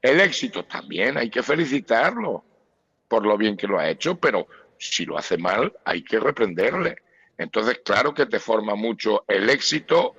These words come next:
y el fracaso. Todo es que esa es la vida misma, esa es la vida misma. Fracasos, éxitos, suerte, no suerte, pero esa es la vida, esa es la vida. Historia de un fracaso y historias de éxitos.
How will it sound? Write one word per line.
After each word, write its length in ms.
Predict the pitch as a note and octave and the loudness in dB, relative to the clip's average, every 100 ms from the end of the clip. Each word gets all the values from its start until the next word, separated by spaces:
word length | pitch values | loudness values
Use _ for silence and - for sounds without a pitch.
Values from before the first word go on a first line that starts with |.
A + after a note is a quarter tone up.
| - | -4
y 140 | G#2 | -2
el 80 | F#2 | -2
fracaso. 880 | - - - C#2+ - G2 C#3 F3 A#2+ - | -4 -8 -6 -8 -4 0 2 0 -4 -2
Todo 240 | E3+ F#3+ E3+ | 2 4 4
es 140 | D#3+ | 2
que 100 | E3+ | 0
esa 200 | E3 B2+ C#3 | 0 2 0
es 80 | |
la 120 | G#2+ G2+ | 2 -2
vida 240 | A2 F#2+ | -2 -4
misma, 460 | F2+ F3 G#3 - - _ _ _ - | -2 -2 -2 -6 -14 _ _ _ -2
esa 280 | F3+ - D3+ | 0 4 2
es 40 | |
la 140 | B2 G#2+ | 4 0
vida 260 | G#2 E2+ | 0 -4
misma. 440 | D#2+ D2 C2+ B1 - _ _ _ _ _ | -6 -12 -16 -20 -20 _ _ _ _ _
Fracasos, 840 | - - - D#3 D3 B2+ B2+ A#2 - _ - | -8 -8 0 0 2 0 -2 -4 -20 _ 2
éxitos, 640 | D3+ - - - A#2 A2 - | 2 2 -8 -4 -2 -2 -2
suerte, 440 | C3 D3+ C#3 - B2+ | 2 2 2 -2 -2
no 100 | G#2+ | -2
suerte, 540 | - D3 C3+ - C3 - _ _ _ _ | 2 0 0 -6 -6 -8 _ _ _ _
pero 220 | - F2 | -12 -8
esa 180 | A2 F#3+ | 0 2
es 60 | E3 | 2
la 100 | G#2 | 2
vida, 420 | D3 F3 - - - - _ _ _ _ | 2 2 -2 -4 -16 -20 _ _ _ _
esa 240 | - D#3 E3 | 0 4 4
es 60 | |
la 140 | C#3+ A#2+ | 4 4
vida. 400 | A2+ G2 D#2 - - - | 2 -2 -6 -10 -16 -12
Historia 500 | G2 - C#3 C#3 C3+ | -8 0 2 4 4
de 100 | C#3 | 2
un 120 | C3 | -2
fracaso 480 | C#3 C#3+ D3+ - C#3+ | -4 0 0 0 0
y 80 | B2+ | -4
historias 480 | - C3+ B2 G#2+ F#2+ | -2 0 2 2 2
de 120 | F#2+ | 0
éxitos. 420 | G#2+ - - - | 0 -6 -14 -20